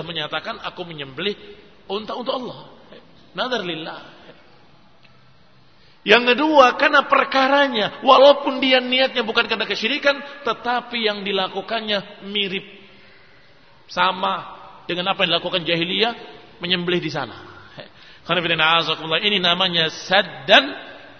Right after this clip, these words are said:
lidzari'ah atau saddun lidzari'ah, menutup pintu-pintu kejelekan. Pintu kejelekan yang berikutnya, takutnya diikuti orang awam. "Wah,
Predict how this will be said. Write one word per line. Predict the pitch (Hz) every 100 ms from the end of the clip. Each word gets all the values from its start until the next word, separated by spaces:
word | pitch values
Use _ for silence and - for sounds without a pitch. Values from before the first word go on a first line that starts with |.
| -
lidzari'ah | 180 151 160 151 131 120 113 135
atau | 143
saddun | - 196 226 180 247 285 - - -
lidzari'ah, | 202 160 151 147 113 120 - - 170
menutup | 185 190 254 226 208 - -
pintu-pintu | 240 226 - 247 - 190 170 185
kejelekan. | 156 135 113 104 - - - - - - - - - - - - - _ _ - -
Pintu | - 147 147 160
kejelekan | 143 160 160 160
yang | 160
berikutnya, | 156 160 165 185 185 202 208 - - - - - - -
takutnya | 127 120 - 147 - 147 160
diikuti | 147 131 117 139 139 135
orang | 139 143
awam. | 147 143 127 - - - - - - - - - - - - - - - - -
"Wah, | -